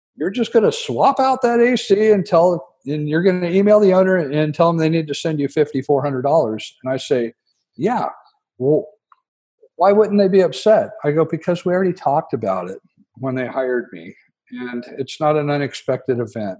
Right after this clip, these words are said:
We don't know which five or ten properties every year we're gonna have to swap out a unit on, but it's gonna happen. Why shouldn't I have already prepared for that and give the best service I can to my tenant?" We don't take home warranties.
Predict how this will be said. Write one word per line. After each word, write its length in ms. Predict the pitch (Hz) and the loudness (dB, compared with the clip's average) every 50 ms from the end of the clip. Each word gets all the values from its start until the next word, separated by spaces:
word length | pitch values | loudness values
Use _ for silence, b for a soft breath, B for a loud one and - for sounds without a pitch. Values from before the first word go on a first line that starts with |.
| - | -8
We 140 | 131 131 135 | -2 0 2
don't 160 | 156 160 147 | 2 2 2
know 140 | 170 165 151 | 2 0 0
which 360 | - 156 156 156 156 - - - - | 2 2 2 2 2 -2 -12 -4 0
five 260 | 135 135 139 143 143 | 2 2 2 2 0
or 60 | 139 | -2
ten 240 | 139 - 156 147 135 | -2 -2 -4 -4 -2
properties 580 | - 143 131 131 - 147 131 131 127 120 - | -4 -2 -2 -2 -2 -2 -4 -4 -4 -2 -2
every 240 | 143 127 131 135 135 | -2 -2 0 -2 -2
year 380 | 127 120 117 117 117 117 117 _ _ _ _ _ _ _ _ - | 0 0 0 0 0 -2 -4 _ _ _ _ _ _ _ _ -8
we're 120 | - 123 127 | -6 -4 -2
gonna 120 | 123 120 | -2 -4
have 160 | 120 131 - | -4 -8 -10
to 100 | _ - | _ -18
swap 380 | - - - 127 117 117 - 139 | -16 -8 -6 -4 -4 -4 0 0
out 160 | 127 123 123 | 0 2 2
a 60 | 123 | 0
unit 320 | 120 120 120 117 110 107 104 | -2 -2 -2 -2 -2 -4 -4
on, 280 | 101 104 110 113 117 _ _ _ _ _ _ _ _ _ - | -4 -4 -6 -6 -10 _ _ _ _ _ _ _ _ _ -4
but 140 | 156 143 - - - | -4 -4 -4 -4 -6
it's 200 | 156 156 151 - | -6 -6 -6 -2
gonna 240 | - 202 185 165 139 | -2 -2 -2 -2 -4
happen. 440 | 151 160 147 139 - - - 92 - _ _ | -4 -4 -4 -4 -6 -10 -16 -16 -18 _ _
Why 140 | - 143 165 170 | -2 -2 0 0
shouldn't 280 | - - 196 190 180 | 0 -2 -2 0 0
I 60 | 175 | -4
have 160 | 160 - 151 151 | -4 -2 0 2
already 240 | 139 143 139 135 | 2 2 2 0
prepared 520 | 131 - 127 120 - - 135 131 131 123 - | -2 -4 -6 -6 -2 0 2 2 2 0 0
for 120 | - 127 | -4 -2
that 300 | 110 117 110 110 110 - - _ _ | 0 2 0 0 -2 -4 -6 _ _
and 160 | 123 120 113 117 | -10 -10 -4 0
give 160 | 139 127 117 | 0 0 0
the 80 | 123 | 0
best 300 | 110 139 139 139 - - | 0 0 0 0 0 -2
service 380 | - 151 139 127 123 117 - - | 2 2 2 2 0 -4 -2 -2
I 100 | 120 120 | -4 -4
can 500 | 120 - 151 147 143 127 120 120 120 120 b b b b _ - | -4 -6 -6 -2 -2 0 0 -2 -2 -6 b b b b _ -4
to 100 | - 143 | -2 -2
my 160 | 135 123 110 | 0 0 -2
tenant?" 480 | - - - 160 165 139 107 87 76 - _ b b b b b _ - 120 | -4 -8 -4 -2 0 0 0 -2 -6 -10 _ b b b b b _ -6 -2
We 120 | 117 113 | -2 -2
don't 340 | 110 - - 156 160 139 - | -2 0 0 0 0 0 0
take 180 | - 180 160 - | 0 -2 0 0
home 220 | 160 160 151 143 | 0 -2 0 2
warranties. 680 | 139 135 131 131 131 127 - 135 131 131 123 127 - | 2 2 2 2 0 -2 -2 0 0 0 -2 -4 -8